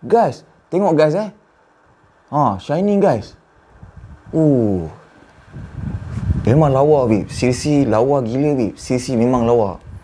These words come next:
Lawa, lawa, lawa, lawa. Okey. So, you nak cuba flavor apa, babe, eh? Kita try dia punya mango, guys, eh. Yang ini, okey, setiap flavor dia, babe, dia akan bagi tahu tau. Ah, rasa flavor ni berapa,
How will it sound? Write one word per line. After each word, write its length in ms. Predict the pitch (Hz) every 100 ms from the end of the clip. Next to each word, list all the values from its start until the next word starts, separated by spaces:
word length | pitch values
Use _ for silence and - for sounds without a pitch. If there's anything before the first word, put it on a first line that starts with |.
| - - - - - - -
Lawa, 240 | 139 170
lawa, 240 | 143 143 131
lawa, 220 | 120 117 110
lawa. 240 | 104 98 82 - - - - - - - - - - - - - - - -
Okey. 560 | - - 160 202 226 - - - -
So, 480 | - 233 214 123 87 110
you 160 | 127
nak 160 | 156 143
cuba 240 | 151 147 165
flavor 300 | 143 139 147
apa, 240 | 151 202 165
babe, 160 | 139
eh? 160 | 127 180 190 _ _ - - _ -
Kita 160 | 131
try 160 | - 143
dia 80 | 123
punya 160 | 123
mango, 320 | 123 120 131 120
guys, 240 | 104 101 131
eh. 160 | 160 156 - - -
Yang 140 | 135 135 165
ini, 160 | 226 226 -
okey, 260 | 160 214 131
setiap 500 | 175 - 269 220 -
flavor 380 | 175 196 202 151
dia, 80 | 127
babe, 240 | 117 151
dia 160 | 160 180
akan 140 | 170
bagi 160 | 151 147
tahu 140 | 160
tau. 180 | 160 120 92 - _ _
Ah, 480 | 104 113 113 113 110
rasa 320 | 120 120 139
flavor 240 | 143 123
ni 80 | 147
berapa, 380 | 123 120 - 135